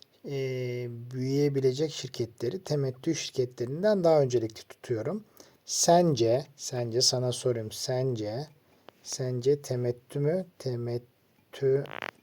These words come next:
mü yoksa büyüme mi? Büyüme mi?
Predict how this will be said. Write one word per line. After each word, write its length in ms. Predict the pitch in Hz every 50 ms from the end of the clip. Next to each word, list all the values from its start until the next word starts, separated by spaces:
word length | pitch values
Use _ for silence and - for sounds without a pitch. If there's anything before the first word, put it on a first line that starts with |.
| _ -
mü 460 | 120 113 113 120 127 147 180 185 - - _ _ _ _ _ _ _ _ _ _ _ _
yoksa 880 | - 127 131 127 123 127 - - - - 110 104 107 120 147 180 170 - - _ _ _ _ _ _ _ _ _ _ _ _ -
büyüme 380 | 143 139 135 131 127 127 117 107
mi? 160 | 101 98 95 - _ _ _ _
Büyüme 880 | - 127 120 113 113 113 117 120 113 107 107 110 113 123 135 165 170 170 - _ _ _ _ _ _ _ _ _ _ - _ _ _ - - - - - -
mi? 240 | 127 127 117 98 85